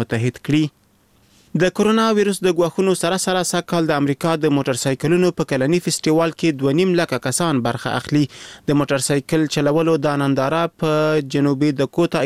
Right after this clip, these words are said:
ایالت کې له پنجشنبې پیلېږي او د اګست تر شپاړسمې دوام کوي. که څه هم په یوه ټولپوښتنه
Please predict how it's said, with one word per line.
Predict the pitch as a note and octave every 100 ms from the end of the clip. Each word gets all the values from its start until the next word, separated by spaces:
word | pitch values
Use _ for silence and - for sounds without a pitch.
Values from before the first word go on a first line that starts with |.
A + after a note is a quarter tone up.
| D3
ایالت | C#3 D3 -
کې | E3 D3
له | C3+
پنجشنبې | D#3+ E3+ E3+ D#3 C#3+ C#3+
پیلېږي | C#3 E3 F#3+ F3 F#3+ - - - - D#3+
او | E3+ D#3+
د | F3 F3+ D#3
اګست | D3 F3+ - - E3+
تر | E3
شپاړسمې | - D3+ C#3 C#3 F#3+ D#3+ A#2
دوام | A#2 B2 B2 C#3
کوي. | C3+ D3
که | - - - -
څه | - G3
هم | G#3+ G3+
په |
یوه | F#3+ F3+ E3+
ټولپوښتنه | E3 D#3+ - F#3